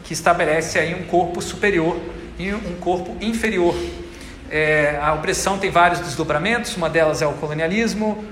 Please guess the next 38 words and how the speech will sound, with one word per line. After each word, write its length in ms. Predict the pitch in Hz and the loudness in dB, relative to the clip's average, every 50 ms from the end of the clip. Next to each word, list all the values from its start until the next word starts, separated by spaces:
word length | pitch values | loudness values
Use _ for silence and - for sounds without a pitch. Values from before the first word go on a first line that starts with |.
| - - - | -10 -4 0
outra 320 | 170 185 185 180 185 170 | 2 2 4 4 4 4
é 80 | 156 143 | 6 4
o 20 | |
racismo, 800 | 123 135 - - - 226 226 220 202 - 220 214 214 214 214 - - - - - - | 4 2 0 0 2 2 2 2 2 2 0 0 0 -2 -2 -6 -8 -12 -12 -6 -2
mas 220 | - 160 160 - | 0 0 0 2
também 340 | - 190 165 160 185 202 214 208 | 0 0 2 4 4 4 2 2
o 40 | |
patriarcado, 1000 | - 208 165 - - 165 143 135 - - 180 190 202 202 196 190 196 196 190 - - - - - - - | 4 4 4 4 4 0 0 0 4 6 8 8 8 8 6 4 2 -2 -2 -4 -8 -12 -14 -14 -6 0
é, 520 | 160 156 160 156 156 151 151 143 143 139 143 139 | 2 4 6 6 6 4 4 2 0 -2 -4 -2
e 140 | 165 175 | 2 4
outras 680 | 180 190 202 202 202 185 165 156 - - - - - - - | 4 4 4 4 2 0 0 0 -2 -2 -4 -6 -10 -12 -10
divisões 520 | - - 190 208 196 - 180 185 196 175 190 | -6 -4 -2 0 0 2 2 2 2 2 0
entre 200 | 185 185 - - | -2 -2 -2 2
corpos 460 | - 190 185 175 180 - - - - | 6 6 6 6 6 2 -4 -6 -6
que 100 | - - | -4 -4
são 260 | - - 190 175 175 | -4 -2 0 0 -2
superiores 520 | 170 - - - 180 165 165 170 175 165 165 | -2 -4 -2 -2 0 0 2 0 0 0 0
e 40 | 180 | -2
inferiores. 640 | 170 - 202 202 190 170 127 117 101 - - - - - - - - - - | 2 4 4 6 6 4 2 2 -2 -4 -6 -8 -10 -14 -16 -18 -14 -8 -4
Isso 180 | 190 180 - - | -2 -2 0 4
vai 180 | 196 208 214 208 | 6 6 6 6
se 160 | - - 196 | 4 2 2
refletir 420 | 208 208 208 202 180 175 - 196 | 2 2 2 2 -2 -2 -2 -4
no 100 | 180 185 | -4 -4
design, 400 | 180 151 - 175 170 196 233 233 | -4 0 4 4 6 6 6 4
esse 280 | 196 156 156 147 - 175 | 2 0 -2 -2 -2 -4
é 40 | 165 | -4
um 220 | 165 165 - - - | -6 -6 -10 -8 -4
tema 180 | - 160 156 156 | -4 -2 -2 -2
de 80 | 151 151 | -4 -2
pesquisa 600 | - 170 147 - - 202 208 233 - 226 240 233 - - - - - - - - | -2 -4 -4 -2 -2 0 0 0 0 -2 -4 -4 -6 -12 -14 -16 -16 -18 -12 -8
que 80 | - 139 | -6 -6
a 40 | |
gente 480 | 127 156 156 - - 165 151 147 - - 151 | -4 -4 -4 -4 -4 -4 -4 -4 -6 -8 -6
tem 320 | 160 151 151 151 147 151 - - | -6 -6 -6 -6 -8 -10 -12 -10
se 240 | - - - 170 160 | -6 -4 -2 -2 -2
dado 280 | - 147 156 156 151 156 | 0 2 2 2 2 0
atenção, 600 | 143 180 180 170 - - 175 170 190 214 - | -4 -4 -4 -2 0 2 2 2 0 0 -4